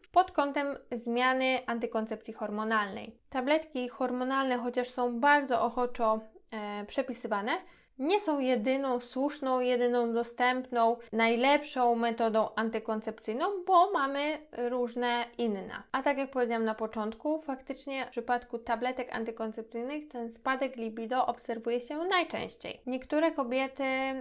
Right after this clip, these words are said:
odnotowują poprawę już po zmianie tabletek na te jednoskładnikowe, o których już mówiłam. To są takie, które zawierają progestageny.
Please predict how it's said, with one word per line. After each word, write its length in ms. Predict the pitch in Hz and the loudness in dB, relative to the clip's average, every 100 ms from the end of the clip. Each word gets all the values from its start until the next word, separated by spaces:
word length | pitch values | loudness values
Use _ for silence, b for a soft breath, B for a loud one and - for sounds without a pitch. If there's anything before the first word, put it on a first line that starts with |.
| - - | -10 -6
odnotowują 800 | 247 233 247 247 233 240 247 247 | -4 -2 -2 -4 -2 2 2 0
poprawę 540 | 240 240 240 233 240 | -6 -2 0 2 2
już 260 | 233 233 - | 2 -2 -6
po 420 | - 226 214 220 | -2 4 4 4
zmianie 840 | 226 226 220 226 233 240 233 226 233 | 0 0 2 2 2 0 0 0 0
tabletek 720 | 233 214 226 220 233 226 226 | 0 4 4 2 2 0 -2
na 200 | 220 214 | -2 -2
te 200 | 214 220 | 0 0
jednoskładnikowe, 1300 | 220 240 220 220 226 - 214 214 - 208 226 277 - | 2 2 2 -2 -2 0 0 0 0 0 4 4 2
o 100 | 233 | -4
których 460 | - - 220 220 | -6 -6 -4 -4
już 180 | 214 214 | -6 -6
mówiłam. 600 | 214 214 214 233 311 349 | -6 -4 -2 0 0 -2
To 160 | 330 226 | -6 -6
są 220 | 226 226 | -4 -2
takie, 360 | 269 277 285 | 0 0 -2
które 380 | 262 - 240 240 | -6 -4 -2 0
zawierają 800 | 233 240 233 226 220 226 226 226 | 2 2 4 4 6 6 4 2
progestageny. 800 | 226 240 220 226 226 214 214 247 | 0 -2 -2 -2 -2 0 -2 -2